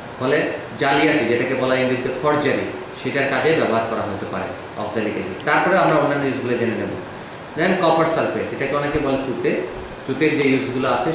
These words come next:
সেগুলো বলবো। এগুলোও কিন্তু কমনলি, আহ, ইউজ হয় না ইদানিং পয়জনিংয়ে, আগে এগুলো হতো, কেউ কেউ সুইসাইডে ব্যবহার করতো, হোমিসাইডে করা হয়। ড্রাই পপি ক্যাপসুল, সেখান থেকে সাধারণত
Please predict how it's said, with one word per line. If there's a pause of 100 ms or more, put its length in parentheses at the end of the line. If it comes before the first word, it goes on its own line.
সেগুলো
বলবো।
এগুলোও
কিন্তু (340)
কমনলি, (800)
আহ,
ইউজ (120)
হয়
না
ইদানিং
পয়জনিংয়ে, (460)
আগে
এগুলো
হতো, (180)
কেউ
কেউ
সুইসাইডে
ব্যবহার
করতো,
হোমিসাইডে
করা
হয়। (1000)
ড্রাই
পপি
ক্যাপসুল, (400)
সেখান
থেকে
সাধারণত